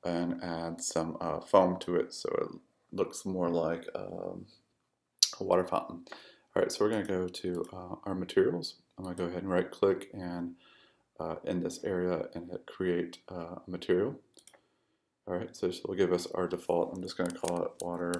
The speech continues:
underscore fountain. Call it whatever you want. Uh, I'll go ahead and select that and set a standard. I'm just gonna go ahead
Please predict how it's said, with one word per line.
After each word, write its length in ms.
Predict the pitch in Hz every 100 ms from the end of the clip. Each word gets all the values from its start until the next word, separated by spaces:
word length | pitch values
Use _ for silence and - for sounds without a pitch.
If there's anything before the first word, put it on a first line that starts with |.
| 85 - - - _ - - _
underscore 760 | 98 92 - 92 92 90 87 -
fountain. 440 | - 90 - 117 117 - - _ _ - - _ - - _ - - _ _ _ -
Call 220 | - 98
it 40 | -
whatever 240 | - 85
you 100 | 87
want. 480 | 98 104 101 101 - - _
Uh, 420 | 95 90 87 87 85 - - - - - - - -
I'll 120 | 90 87
go 140 | 87
ahead 180 | 87 85
and 100 | 87
select 460 | - 90 90 87
that 420 | 95 92 90 - - _ _ _ _ _ _ -
and 260 | 87 82
set 220 | 87 101 92
a 60 |
standard. 560 | - 95 95 98 95 -
I'm 80 | 95
just 160 | 80
gonna 140 | - 82
go 80 | -
ahead 680 | - - 87 87 87 87